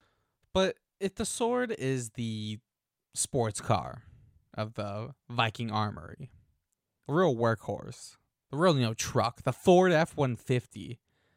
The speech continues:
of the Viking armory was the axe.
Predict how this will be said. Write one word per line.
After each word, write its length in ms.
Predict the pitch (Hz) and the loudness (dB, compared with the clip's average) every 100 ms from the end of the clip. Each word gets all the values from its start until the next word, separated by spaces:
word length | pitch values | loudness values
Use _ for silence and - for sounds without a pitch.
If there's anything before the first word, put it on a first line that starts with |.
| _ _ | _ _
of 100 | 123 | -2
the 80 | 127 | 2
Viking 380 | 123 127 - 123 | 6 4 4 2
armory 580 | 110 104 76 - - - _ _ _ - | 2 2 -4 -14 -16 -18 _ _ _ -8
was 120 | 117 | -4
the 140 | 120 | 0
axe. 520 | 107 113 - - - | 0 -2 -6 -12 -12